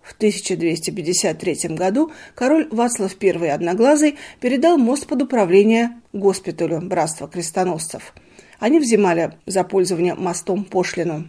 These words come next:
Деньги шли на починку мостовых конструкций. В тысяча двести семьдесят втором году мост повреждает наводнение, и у крестоносцев не хватает денег для его ремонта.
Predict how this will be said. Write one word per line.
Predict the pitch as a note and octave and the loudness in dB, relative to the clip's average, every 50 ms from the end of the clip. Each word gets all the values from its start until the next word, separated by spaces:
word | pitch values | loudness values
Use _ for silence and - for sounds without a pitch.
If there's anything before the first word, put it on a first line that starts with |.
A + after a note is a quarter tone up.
| - _ - | -14 _ -4
Деньги | F3 G3+ G#3+ A#3+ B3+ C4 | 0 2 4 4 4 2
шли | B3 - - C#4 C4+ C#4 - - - _ - | -2 -4 -4 -4 -4 -6 -8 -16 -20 _ -10
на | B3 B3+ | -4 -2
починку | - C4+ C4 - - F#3+ E3 E3 D#3+ G#3 A#3 A#3+ - - | 0 0 -2 -2 -4 -4 -4 -4 -4 -6 -6 -6 -6 -8
мостовых | B3+ B3 - - A3 G#3+ D#3 D#3 D#3+ | -8 -6 -4 -4 -4 -2 -4 -4 -4
конструкций. | - E3+ F3+ F3 - - - - - - - - A2 F2+ D#2+ - _ _ _ _ _ _ _ _ _ _ _ _ _ _ _ _ | -6 -6 -6 -6 -8 -8 -8 -8 -8 -8 -10 -8 -8 -10 -12 -18 _ _ _ _ _ _ _ _ _ _ _ _ _ _ _ _
В | - - | -20 -4
тысяча | - G#3+ G3+ - G3+ G#3+ - F#3+ | 0 0 0 0 -2 -4 -4 -2
двести | E3 F3 E3+ E3+ E3 - E3+ E3 | 0 2 2 2 2 0 -4 -2
семьдесят | - - F3 E3 E3 D#3 - E3+ D#3 | -2 -2 -2 -2 -2 -4 -6 -8 -10
втором | - - D3+ E3 F3 E3 F3 | -8 -6 -6 -4 -4 -4 -2
году | E3+ F#3+ G3+ C#4 D#4 D#4 - - - - - | -2 0 0 0 -2 -2 -4 -10 -20 -8 -2
мост | A3 B3 D#4 D#4 - | 0 2 2 0 0
повреждает | - E4+ D4 D4 C#4+ C4 A3 A3 A#3 B3+ B3 B3 | -4 -4 -2 0 0 0 2 4 2 2 2 0
наводнение, | B3 B3 C4 C4 C4+ A#3 A3+ G#3 F#3 E3 D#3 D3+ - - | -2 0 0 0 2 4 4 4 4 4 2 -2 -4 -4
и | - A#3+ C#4 - | -4 -4 -2 -2
у | - - | -4 -6
крестоносцев | - A#3 A3+ G#3+ - - - F3 F#3 G3 G#3 - - A3 G#3 - | -4 -2 -2 -2 -2 -4 -4 -2 -2 -2 -2 -4 -4 -6 -6 -2
не | A#3 A#3+ A#3 | 0 0 0
хватает | A#3 - G3+ E3 D#3+ F3 F3 F3 F3 E3 | 0 0 -2 -2 0 2 2 2 2 2
денег | D#3 E3 F3 F3 E3+ D#3+ D#3+ - G3 | 2 2 2 2 2 0 -4 -6 -4
для | F#3+ F3 | -2 0
его | E3+ E3 D3 D3+ | 0 0 0 -2
ремонта. | E3 D#3+ D#3 D3+ D3 - - - C3+ - D#3+ D#3+ | -4 -4 -4 -4 -6 -6 -6 -6 -6 -6 -8 -10